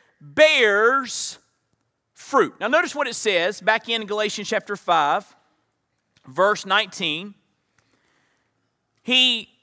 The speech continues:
makes a dramatic contrast here. Verse nineteen.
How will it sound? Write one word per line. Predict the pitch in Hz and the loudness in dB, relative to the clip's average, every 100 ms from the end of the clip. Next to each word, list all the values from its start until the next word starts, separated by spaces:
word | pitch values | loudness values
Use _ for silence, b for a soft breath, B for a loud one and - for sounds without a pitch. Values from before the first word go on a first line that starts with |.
| - | -2
makes | 254 - | -2 -2
a | |
dramatic | 208 233 247 269 254 | -4 0 2 2 0
contrast | - 240 233 226 190 175 - | -2 -2 -2 -2 -4 -4 -10
here. | 151 - _ _ _ _ _ _ _ _ _ _ _ _ _ _ _ _ | -12 -14 _ _ _ _ _ _ _ _ _ _ _ _ _ _ _ _
Verse | 185 254 233 | 0 2 4
nineteen. | 254 233 254 233 147 | 0 0 -4 -4 -6